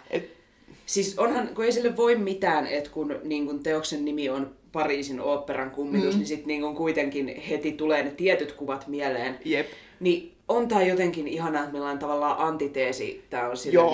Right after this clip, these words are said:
Speaker 2: niinku, Lloyd Webberin hässäkälle, että tässä, niinku, nää,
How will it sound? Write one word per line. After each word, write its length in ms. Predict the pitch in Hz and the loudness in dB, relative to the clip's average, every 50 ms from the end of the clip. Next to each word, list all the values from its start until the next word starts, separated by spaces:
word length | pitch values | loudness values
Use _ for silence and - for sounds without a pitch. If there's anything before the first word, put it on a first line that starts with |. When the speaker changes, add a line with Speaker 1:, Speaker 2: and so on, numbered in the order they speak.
| 156 | 4
Speaker 2:
niinku, 320 | 151 - 143 135 - - - - - - - - - - - - - - _ _ _ | 2 0 0 -2 -4 -6 -8 -16 -20 -20 -20 -20 -20 -20 -20 -20 -20 -20 _ _ _
Lloyd 440 | - - 175 165 160 156 - - - - 170 | 0 2 6 8 8 8 8 4 -2 -2 0
Webberin 520 | 175 160 165 - 175 165 156 151 147 - - | 0 0 0 0 0 2 2 0 -2 -4 -8
hässäkälle, 680 | 165 170 165 - 170 165 160 - 160 - 160 156 151 151 | -8 -8 -6 -4 -4 -4 -4 -6 -4 -2 0 2 2 2
että 120 | 147 147 - | 2 2 0
tässä, 280 | 180 180 180 - 233 | -2 -2 -2 -2 -2
niinku, 280 | 202 190 170 160 156 156 | 0 0 0 -2 -2 -4
nää, 520 | 151 147 143 139 135 131 - - - - | -4 -2 -2 -2 -2 -2 -4 -6 -10 -16